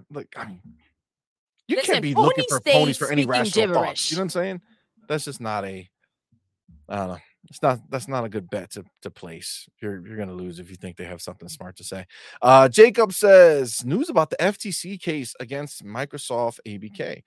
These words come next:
Speaker 2: Oh.
Speaker 1: Even if the final decision is yet to be decided, the Ninth Circuit, two Trump supporter, one Biden, I can be wrong, has made a decision which agrees with Microsoft."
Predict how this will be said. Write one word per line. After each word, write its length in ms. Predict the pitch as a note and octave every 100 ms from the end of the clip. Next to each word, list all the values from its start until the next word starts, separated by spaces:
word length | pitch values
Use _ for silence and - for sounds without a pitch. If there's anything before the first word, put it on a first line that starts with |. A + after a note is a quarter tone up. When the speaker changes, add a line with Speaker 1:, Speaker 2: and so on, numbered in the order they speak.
| -
Speaker 2:
Oh. 140 | F3 C#4+ _
Speaker 1:
Even 260 | E3+ A#3 C4
if 160 | A#3+ -
the 80 |
final 320 | D#3 D3+ D3+ D3+
decision 400 | C3+ C#3 C#3 C3+
is 200 | G2+ G2+
yet 220 | A2 A#2+
to 60 | B2+
be 120 | A#2+
decided, 540 | G#2 - G#2 A2 B2+ -
the 80 | G2+
Ninth 340 | G2+ A#2+ D3
Circuit, 440 | - A2+ F#2+ E2 - _ _ -
two 200 | - E3
Trump 220 | - C#3
supporter, 320 | C#3 C3+ B2
one 180 | A2+ A#2
Biden, 380 | A2 G#2+ G#2+ G#2+
I 120 | -
can 180 | F#2+ G2+
be 80 | F#2+
wrong, 240 | F2+ F2 F2 - - -
has 140 | A#2
made 140 | B2+ D#3+
a 40 |
decision 520 | D3 A2+ B2+ A#2+ B2
which 160 | G#2+ G#2
agrees 420 | F#2 F2+ G#2+ A2+ G2+
with 80 | E2
Microsoft." 520 | G2 F#2 - A#1+